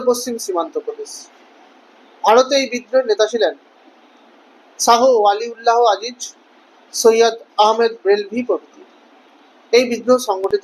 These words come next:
হয়েছিল আঠারোশো কুড়ি খ্রিস্টাব্দে। তবে বাংলায় আঠারোশো একত্রিশ খ্রিস্টাব্দে এই বিদ্রোহের নেতৃত্ব দিয়েছিলেন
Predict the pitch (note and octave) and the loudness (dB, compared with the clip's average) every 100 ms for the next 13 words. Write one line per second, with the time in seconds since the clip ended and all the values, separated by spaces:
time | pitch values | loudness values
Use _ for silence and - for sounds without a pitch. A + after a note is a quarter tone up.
0 | G#4+ - G#4+ - - _ _ _ _ G3+ | 0 0 -4 -6 -8 _ _ _ _ 0
1 | A3 A#3 A#3 A#3 A#3 E3 - D3 - D3 | 2 2 0 -4 -6 -10 -10 -14 -10 -10
2 | - - _ _ _ _ _ _ A#3 B3 | -10 -20 _ _ _ _ _ _ 4 4
3 | A3+ A3+ B3 A#3+ D3+ - _ _ _ _ | 4 0 4 2 2 -6 _ _ _ _
4 | _ _ _ G3 A3 C#4+ C#4 C#4 A#3 - | _ _ _ -2 2 0 2 0 -2 -4
5 | B3+ - B3+ - C4 B3+ B3+ A#3 B3 A3+ | -6 -6 -10 0 0 2 0 0 -2 -4
6 | G#3+ A3+ A#3+ A3 F#3 G#3 G#3+ A3 A#3 A3+ | -2 0 2 -2 -6 -10 -4 -4 -4 -4
7 | D#3+ | -4